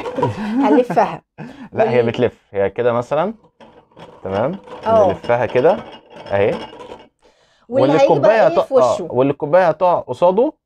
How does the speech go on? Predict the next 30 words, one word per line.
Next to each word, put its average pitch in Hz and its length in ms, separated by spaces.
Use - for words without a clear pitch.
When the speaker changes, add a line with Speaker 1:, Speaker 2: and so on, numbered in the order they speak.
Speaker 2:
تمام. 165 300
يعني 143 180
دي 170 100
وقعت 180 220
قدام 151 340
مثلا، 185 300
Speaker 1:
اه. 180 180
Speaker 2:
قدام 123 280
شيمو. 98 380
تمام. 147 360
دي 117 100
الكوباية 139 320
مثلا 147 300
بتاعتي 110 300
قصادي. 117 500
تمام. 131 320
الكوباية 139 400
دي 190 340
مثلا 123 360
هشوف 147 240
الورقة 139 280
اللي 131 120
موجود، 120 440
اللي 107 100
موجودة 131 260
فيها 165 180
ايه. 185 300
تمام. 180 240
هفك 196 300
الكوباية 180 540